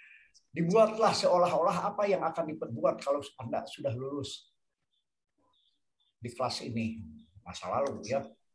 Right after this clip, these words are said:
Dan alhamdulillah korkap-korkap yang Bapak latih dengan gaya cara core itu koordina-, koordinasi.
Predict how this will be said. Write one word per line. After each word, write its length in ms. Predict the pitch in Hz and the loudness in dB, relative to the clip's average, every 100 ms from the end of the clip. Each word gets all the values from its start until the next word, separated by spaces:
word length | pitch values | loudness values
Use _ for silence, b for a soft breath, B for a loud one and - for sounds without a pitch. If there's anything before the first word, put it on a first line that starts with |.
| _ _ _ - | _ _ _ -8
Dan 80 | - | -4
alhamdulillah 560 | 151 151 160 180 170 | -4 -4 -4 0 0
korkap-korkap 800 | - 151 - 143 - 139 135 135 | 0 -2 -2 -4 -4 -4 -4 -4
yang 160 | 139 127 | -4 -4
Bapak 280 | 123 117 123 | -4 -2 -4
latih 440 | 107 - 151 151 _ _ _ _ _ _ _ | -4 -8 -12 -12 _ _ _ _ _ _ _
dengan 320 | 120 123 123 113 | -8 -6 -2 0
gaya 400 | 151 156 156 147 - | 2 2 2 0 0
cara 400 | 147 143 147 151 - _ _ | -2 -2 -2 -6 -10 _ _
core 360 | - 147 147 123 | 0 0 0 -8
itu 200 | 156 - | -12 -4
koordina-, 560 | 151 139 135 135 127 - _ | -2 -2 -6 -6 -8 -8 _
koordinasi. 720 | 147 131 127 131 120 113 113 | -4 -2 -4 -6 -8 -10 -12